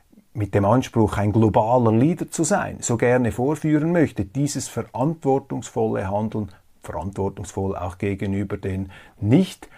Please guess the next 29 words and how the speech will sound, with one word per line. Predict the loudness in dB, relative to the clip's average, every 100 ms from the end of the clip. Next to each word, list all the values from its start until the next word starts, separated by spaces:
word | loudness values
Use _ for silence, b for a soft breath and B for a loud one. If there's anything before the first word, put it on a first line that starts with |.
| B _
an | 4 6 6
diesem | 2 2 -4 -4
Krieg | 2 4 4 0
beteiligten | -2 0 2 2 2 0 -2 -4
und | -2 -2
an | 0
diesem | 0 -2 -4
Krieg | -2 0 0
schuldigen | 0 2 4 2 0 2
Menschen, | 2 0 -4
das | -8
sind | -6 -4
Millionen | -2 -2 0 2 2
in | 0
der | 0
dritten | -2 -2 -2
Welt, | -2 -2 B B B
das | -10 -8
kann | -6 -4 -4
der | -6 -4
Europäischen | -4 -4 -6 -6 -6 -8 -10
Union | -6 -4 -4 -6 -6
im | -8
Grunde | -6 -6 -6
nicht | -6 -6 -8
egal | -4 -4 -2
sein. | -4 -4
Also | -2
diese | 0 2 0